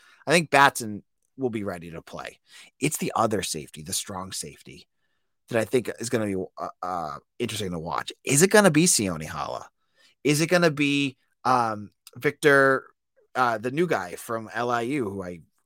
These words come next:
honestly just completely blanked? Uh, Victor Nelson. I, I, I don't know why I can't keep that guy's name straight. Is it gonna be Victor Nelson, or is it gonna be somebody else on this roster? You know, they've got a bunch of other guys, J-, um, uh,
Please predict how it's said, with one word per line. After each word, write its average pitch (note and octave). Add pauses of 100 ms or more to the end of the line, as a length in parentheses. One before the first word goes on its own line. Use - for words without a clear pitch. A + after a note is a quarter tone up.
(100)
honestly G#2
just G2+
completely G#2
blanked? G#2 (960)
Uh, G#2
Victor D#3+
Nelson. D3 (100)
I, C#3 (100)
I, G#2
I -
don't A2+
know G#2+
why G2+
I G2
can't F2
keep -
that E2
guy's D#2+
name D#2+
straight. - (360)
Is B2+
it D3+
gonna F3
be E3+
Victor D#3+
Nelson, C3+ (160)
or C#3+
is C#3+
it E3+
gonna G#3+
be G#3
somebody F#3+
else G#3
on G#2+
this -
roster? - (480)
You C3+
know, C3+
they've C3
got G3+
a F#3+
bunch D#3
of A#2
other E3+
guys, G2
J-, A2
um, F#2 (1040)
uh, G2+